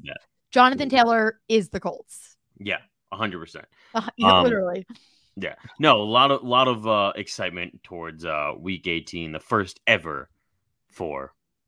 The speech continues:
Speaker 1: the N F L. Super excited. Cade, uh, I know you have to run, so we appreciate you coming on and, uh, can't wait to have you on again another time.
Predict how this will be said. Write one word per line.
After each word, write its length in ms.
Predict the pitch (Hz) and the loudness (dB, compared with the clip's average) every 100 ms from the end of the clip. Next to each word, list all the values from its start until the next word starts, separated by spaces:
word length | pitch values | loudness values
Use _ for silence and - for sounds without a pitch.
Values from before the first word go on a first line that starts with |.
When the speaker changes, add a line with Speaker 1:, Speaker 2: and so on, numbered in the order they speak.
| - | -6
Speaker 1:
the 100 | 101 | -4
N 100 | 80 | -4
F 140 | 76 - | -6 -6
L. 280 | 80 76 - _ _ - | -4 -6 -10 _ _ -14
Super 280 | 110 92 | -10 -8
excited. 440 | 87 - 85 85 82 _ _ - | -8 -4 -4 -4 -10 _ _ 0
Cade, 420 | 165 147 160 151 | 6 8 8 6
uh, 320 | 113 113 110 | 4 4 4
I 100 | 110 | 2
know 160 | 120 113 | 0 0
you 280 | 104 113 117 | 0 0 0
have 280 | 120 110 - | 0 -2 -2
to 280 | 110 104 | -2 -2
run, 480 | 104 104 104 110 123 | -4 -6 -2 -2 -2
so 140 | 120 107 | -8 -6
we 120 | 101 | -6
appreciate 640 | - 131 120 - 113 107 | -8 -8 -8 -4 -4 -4
you 240 | 104 104 98 | -6 -8 -8
coming 420 | - 120 107 101 | -8 -6 -6 -6
on 360 | 98 101 135 120 | -4 -2 -2 -4
and, 200 | 95 90 | -6 -4
uh, 340 | 87 85 76 _ | -4 -6 -10 _
can't 200 | 107 87 | -12 -10
wait 140 | 87 | -12
to 60 | 90 | -10
have 160 | 92 90 | -10 -8
you 80 | 95 | -8
on 80 | |
again 200 | 95 98 | -6 -6
another 240 | 104 107 170 | -4 -4 -4
time. 280 | 107 76 | -8 -10